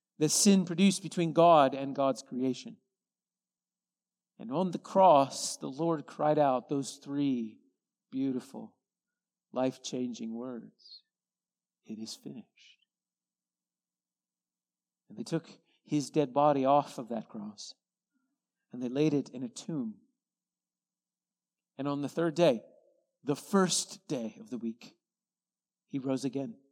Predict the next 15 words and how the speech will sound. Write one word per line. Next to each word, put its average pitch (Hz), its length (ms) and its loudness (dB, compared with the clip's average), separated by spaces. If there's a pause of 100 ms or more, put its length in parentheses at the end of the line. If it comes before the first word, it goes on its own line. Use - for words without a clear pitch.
(1600)
And 120 100 -16
he 139 60 -8
ascended 160 440 -2
into 147 220 -2
heaven 139 260 -4
where 135 100 -2
he 127 60 -2
sits - 380 -8
now 123 460 -8 (360)
on 147 160 -8
high, 113 380 -8 (1400)
having 123 220 -10
completed 139 460 -6
the 131 100 -4
work 123 400 -8